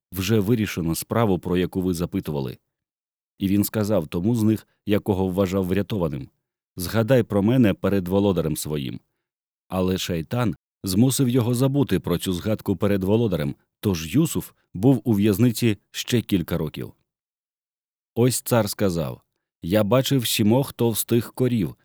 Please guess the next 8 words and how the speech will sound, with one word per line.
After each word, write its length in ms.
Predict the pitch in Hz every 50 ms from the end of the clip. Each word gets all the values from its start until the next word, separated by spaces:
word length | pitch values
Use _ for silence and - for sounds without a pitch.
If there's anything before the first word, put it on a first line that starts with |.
| _
яких 340 | 82 85 87 - 95 90 -
пожирають 560 | - - 95 85 92 95 104 107 110 104 98
семеро 420 | - - - 101 92 98 98 98 98
худих, 440 | - 120 104 85 76 - - - _ _ _ _ _ _ _
а 140 | 87 92 87
ще 320 | - - - 127 139 143
сім 300 | - - - 117 120 123
колосків, 640 | - 139 135 131 131 - - - 95 82 69 65